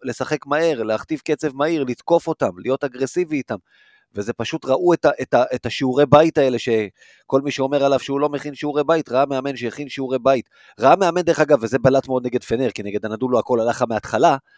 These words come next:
מאמן שלמד, או עש-, ו-, ו-, והתקדם תוך כדי המשחק. כי אנחנו טעינו, אתה יודע, בא מוטלי למשל, והתחיל לעשות שם בצבע לטחון ולהתחיל להשיג סלים.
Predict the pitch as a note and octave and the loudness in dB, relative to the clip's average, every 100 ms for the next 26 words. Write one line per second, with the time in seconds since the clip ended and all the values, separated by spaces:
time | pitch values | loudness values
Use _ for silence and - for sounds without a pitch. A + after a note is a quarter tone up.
0 | _ _ _ _ - G#2 C#3+ C#3+ C3 G#2+ | _ _ _ _ -8 -4 -4 -2 -2 0
1 | B2+ D3 - _ _ _ - G2+ G2 - | 2 0 -4 _ _ _ -6 -4 -2 -4
2 | G#2 - B2 A2 A2+ A2+ A2+ G#2+ A2+ A2 | -6 -8 -8 -6 -6 0 2 2 0 -2
3 | - A2+ - A#2 C3 C#3+ D3 C#3 D3+ B2 | -4 -12 -4 0 2 0 0 -2 0 0
4 | A2 G2+ - F3 C#3+ - _ _ - _ | 0 -4 -2 2 2 -2 _ _ -20 _
5 | _ - A#2 C#3+ D3 C#3 D3 D#3 C#3+ C3+ | _ -4 0 2 0 2 2 4 0 2
6 | C3 C3 A2 C#3+ D3 D3+ C3 A#2+ A2 G#2 | 4 4 8 6 6 2 0 -2 -2 0
7 | A2 B2 A#2+ - D3 C3 - C#3 C3 A#2+ | 2 2 -2 -6 -2 -2 -2 -4 -2 -2
8 | - C3+ B2 A#2 - - A2+ A2+ A2+ - | -2 0 0 -4 -4 -4 -2 -2 -2 -2
9 | C3 A#2+ C3+ - A2 F#2+ | -2 -2 -4 -4 -4 -4